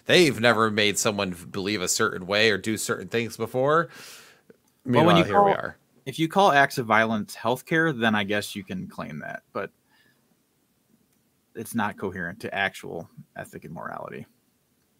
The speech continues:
Speaker 2: Anyway, should we continue, or do you
Speaker 1: Yeah.
Speaker 2: wanna address anything else from there? All right.
Speaker 1: Nope, that's, that's enough.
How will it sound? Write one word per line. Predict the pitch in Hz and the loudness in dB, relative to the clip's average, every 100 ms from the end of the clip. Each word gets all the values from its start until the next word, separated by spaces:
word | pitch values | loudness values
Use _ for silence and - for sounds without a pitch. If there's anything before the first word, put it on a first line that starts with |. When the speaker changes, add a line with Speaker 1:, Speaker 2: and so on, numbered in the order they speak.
| _ _ _ _ _ _ _ _ - | _ _ _ _ _ _ _ _ -14
Speaker 2:
Anyway, | 101 73 | -10 -10
should | 78 107 | -8 -10
we | |
continue, | - 107 104 98 107 | -8 -6 -6 -6 -6
or | 110 | -10
do | 92 | -4
you | 95 | -2
Speaker 1:
Yeah. | 78 | -2
Speaker 2:
wanna | 80 | -4
address | 76 - | -8 -12
anything | - - | -12 -12
else | 76 - | -12 -12
from | 64 | -14
there? | 69 - | -14 -14
All | |
right. | - - | -14 2
Speaker 1:
Nope, | 127 123 | 4 4
that's, | 113 120 104 - | 4 4 4 -2
that's | - 120 110 | 0 2 2
enough. | 104 101 95 | 0 -2 -2